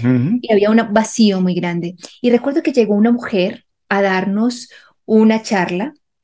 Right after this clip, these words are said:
Speaker 2: y que durante esos días hubo ciertas personas que con unas palabras muy interesantes nos ayudaron a entender qué estaba pasando y a sentirnos mejor. Y recuerdo que eran psicólogos. Y ese día llegué yo sin saber qué era la psicología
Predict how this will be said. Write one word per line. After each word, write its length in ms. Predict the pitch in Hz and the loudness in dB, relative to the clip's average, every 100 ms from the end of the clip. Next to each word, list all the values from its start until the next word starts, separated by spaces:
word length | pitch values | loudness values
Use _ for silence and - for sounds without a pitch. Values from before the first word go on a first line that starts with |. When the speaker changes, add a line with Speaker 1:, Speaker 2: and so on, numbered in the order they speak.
| _ - - - | _ -10 -10 -6
Speaker 2:
y 120 | 262 | 0
que 100 | 240 | 4
durante 300 | 220 214 220 | 4 4 0
esos 180 | 240 269 | -2 -2
días 400 | 277 277 277 - - - | -2 -2 -2 -8 -18 -8
hubo 220 | - 262 262 | 0 2 2
ciertas 500 | 269 269 269 277 269 | 2 0 0 -4 -4
personas 500 | 247 240 214 226 226 | -4 -2 0 0 -2
que 140 | 226 | -6
con 140 | 208 | -4
unas 240 | 214 247 240 | -2 -2 -2
palabras 580 | 220 208 202 196 226 220 | -2 -2 0 -2 0 4
muy 220 | 220 311 | 4 4
interesantes 640 | 320 226 202 185 180 220 | 2 0 0 -6 -4 -2
nos 100 | 233 | -2
ayudaron 400 | 226 233 233 277 | 0 0 0 2
a 60 | 285 | 2
entender 600 | 226 214 214 226 254 277 | 2 2 4 4 2 -4
qué 60 | |
estaba 320 | 277 - 233 220 | -6 -2 -2 -2
pasando 400 | 208 202 196 233 | -4 -4 -2 0
y 40 | |
a 60 | 214 | 0
sentirnos 480 | 196 185 196 196 | -4 -4 -4 -4
mejor. 320 | 196 185 - - - - - - | -6 -6 -8 -10 -18 -20 -20 -6
Y 160 | 269 247 | 0 4
recuerdo 460 | 226 233 240 302 | 4 2 0 0
que 260 | 302 254 - | 0 -2 -4
eran 220 | 190 190 | -4 -2
psicólogos. 680 | 214 277 392 330 180 180 - - - - | -2 2 4 4 2 -4 -12 -18 -8 2
Y 80 | 311 | 4
ese 240 | 339 359 | 4 6
día 200 | 370 370 | 6 6
llegué 300 | 349 277 285 | 4 2 0
yo 120 | 269 | -2
sin 320 | 302 - 359 349 | -2 -2 -2 0
saber 360 | 320 247 277 302 | 0 2 2 0
qué 80 | |
era 100 | 277 | -2
la 80 | 285 | -2
psicología 680 | 277 - 214 214 170 180 | -4 -2 -2 -2 -4 -6